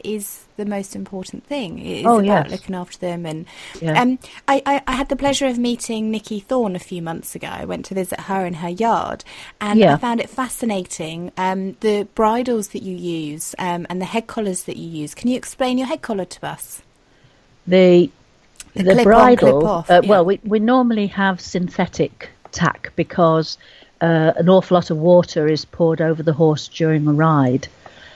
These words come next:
Speaker 2: Um, and we also generally have a combined bridle and head collar so that the bit can be dropped out of the horse's mouth during the holds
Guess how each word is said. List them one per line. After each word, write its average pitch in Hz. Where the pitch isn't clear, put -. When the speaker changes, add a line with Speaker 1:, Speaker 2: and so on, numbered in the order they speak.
Speaker 2:
Um, 160
and 165
we 160
also 160
generally 165
have 156
a 160
combined 170
bridle 165
and 160
head -
collar 139
so 170
that -
the 170
bit -
can 165
be 160
dropped -
out 156
of 156
the 160
horse's 160
mouth 160
during 156
the 151
holds 151